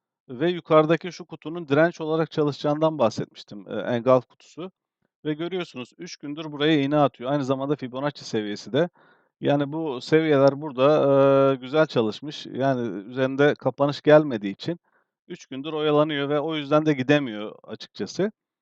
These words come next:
Şimdi Gesan'da yükselişin devam etmesi için öncelikli olarak altmış dört altmış beş üzeri kapanışlar gelmesi lazım.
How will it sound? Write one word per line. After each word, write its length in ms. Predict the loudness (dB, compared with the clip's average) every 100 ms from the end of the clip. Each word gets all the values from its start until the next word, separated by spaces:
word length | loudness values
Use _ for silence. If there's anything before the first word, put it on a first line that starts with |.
| _ _
Şimdi 520 | -12 -6 0 2 2 4
Gesan'da 520 | 2 4 2 2 0
yükselişin 540 | -2 -8 -6 -6 -2
devam 240 | 4 4 4
etmesi 340 | -6 -8 -4
için 360 | -6 -6 -8 -8
öncelikli 540 | -8 -4 -4 -4 -8
olarak 300 | 0 0 2
altmış 360 | 0 -2 -12 -12
dört 180 | -6 -6
altmış 300 | -6 -12 -12
beş 140 | -12
üzeri 240 | -8 -6 -4
kapanışlar 580 | -4 -2 -4 2 2
gelmesi 460 | 4 0 -2 -16 -8
lazım. 320 | -6 -6 -12